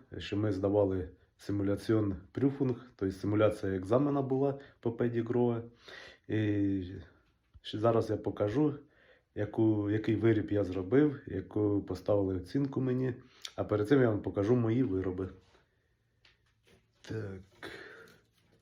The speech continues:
Це не закінчені ще вироби. Видно. Ось така штучка є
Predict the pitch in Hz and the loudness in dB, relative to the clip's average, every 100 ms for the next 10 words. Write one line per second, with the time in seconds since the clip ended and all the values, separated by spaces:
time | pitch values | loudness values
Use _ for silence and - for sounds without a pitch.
0 | _ _ _ _ _ - 110 101 98 90 | _ _ _ _ _ -6 -4 -4 -6 -8
1 | 92 87 131 143 139 147 151 143 151 143 | -12 -8 -6 -6 -8 -8 -8 -10 -10 -8
2 | 147 151 147 147 127 - _ _ _ _ | -6 -6 -4 -4 -6 -18 _ _ _ _
3 | _ _ _ _ _ _ 107 123 131 131 | _ _ _ _ _ _ -6 -4 -2 -6
4 | - - _ _ _ _ _ _ _ _ | -8 -16 _ _ _ _ _ _ _ _
5 | _ _ _ _ _ - - - - - | _ _ _ _ _ -20 -18 -20 -20 -20
6 | - _ _ - - _ _ _ _ _ | -20 _ _ -20 -20 _ _ _ _ _
7 | _ _ _ _ _ _ _ _ _ _ | _ _ _ _ _ _ _ _ _ _
8 | _ _ _ _ _ 160 147 110 - - | _ _ _ _ _ -16 -10 -10 -8 -10
9 | - - 117 120 - 143 - - 151 156 | -10 -4 -4 -6 -12 -10 -8 -4 -2 -4